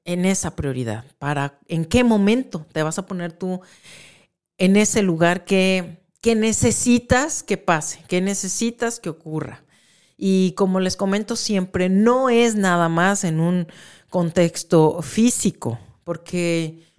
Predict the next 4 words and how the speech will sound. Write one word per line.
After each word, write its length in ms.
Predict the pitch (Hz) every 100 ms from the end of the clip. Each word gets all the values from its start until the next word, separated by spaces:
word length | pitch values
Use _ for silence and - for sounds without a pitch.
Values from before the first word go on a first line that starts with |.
| _
nuestro 520 | 190 208 202 - 180
cuerpo, 800 | - 202 226 233 254 285 381 _ -
nuestro 360 | 175 170 180
organismo, 760 | 165 170 180 233 277 196 151